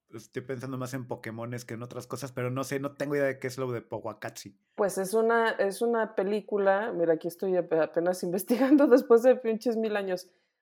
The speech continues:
Speaker 2: Producción, Francis Ford Coppola, música de Philip Glass. Ah, pues por eso la vi, porque seguramente mue-,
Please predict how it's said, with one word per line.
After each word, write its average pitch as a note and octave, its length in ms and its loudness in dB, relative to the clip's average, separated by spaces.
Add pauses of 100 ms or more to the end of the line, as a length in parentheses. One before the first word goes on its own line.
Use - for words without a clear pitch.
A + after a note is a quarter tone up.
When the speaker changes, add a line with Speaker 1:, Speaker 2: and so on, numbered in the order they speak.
(100)
Speaker 2:
Producción, G3+ 680 2
Francis G#3 380 0
Ford A3 220 2
Coppola, G3 420 4
música F#3 480 0
de E3+ 120 8
Philip F3 300 -4
Glass. D#3 400 2
Ah, E3+ 180 0
pues D#3 140 -4
por D#3 140 0
eso F3 180 -4
la D3+ 100 2
vi, D3 260 -4 (120)
porque D#3 220 -8
seguramente E3 800 2 (420)
mue-, E3+ 560 2